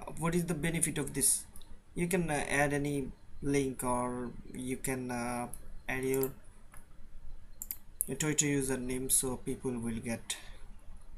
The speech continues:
exposed of your tweet, uh, social activities.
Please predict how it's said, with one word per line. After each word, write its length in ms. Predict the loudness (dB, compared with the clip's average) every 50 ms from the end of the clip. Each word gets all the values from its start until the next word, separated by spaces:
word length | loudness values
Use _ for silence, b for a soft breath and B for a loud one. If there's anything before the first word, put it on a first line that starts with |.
| B B B B B -14 -14 -10 -10
exposed 600 | -8 -2 4 4 4 4 4 2 2 2 2 0
of 160 | -2 -2 -2
your 340 | -2 -2 -2 -2 -4 -6 -8 -12 -14 -16 -16 -18 -18 -18 -12 -12 -10 -8 -8 -6 -6 -8 -8 -8 -10 -10 -8 -2
tweet, 420 | 0 2 2 4 2 0 -2 -6 -8 -8 -6 -6
uh, 200 | -6 -4 -4 2
social 360 | 4 4 4 4 0 -2 -4
activities. 560 | -6 -6 -6 -6 -6 -4 -4 -4 -2 -2 -2